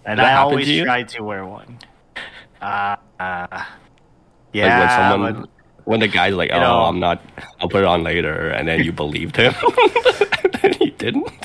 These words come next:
Speaker 1: I don't expect him to.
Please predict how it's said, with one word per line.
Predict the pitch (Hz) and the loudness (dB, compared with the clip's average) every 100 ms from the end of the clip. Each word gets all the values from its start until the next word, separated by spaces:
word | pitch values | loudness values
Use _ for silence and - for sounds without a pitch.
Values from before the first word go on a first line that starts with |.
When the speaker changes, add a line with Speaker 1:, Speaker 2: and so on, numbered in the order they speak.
| - _ - - - - - - _ _ _ _ _ _ _ - - - - _ _ _ _ _ _ - | -20 _ -20 -20 -20 -20 -20 -20 _ _ _ _ _ _ _ -20 -14 -14 -14 _ _ _ _ _ _ 2
Speaker 1:
I | 135 | 4
don't | 175 | 6
expect | 151 - 143 139 | 4 2 0 2
him | 127 | -2
to. | 107 101 87 | -4 -6 -8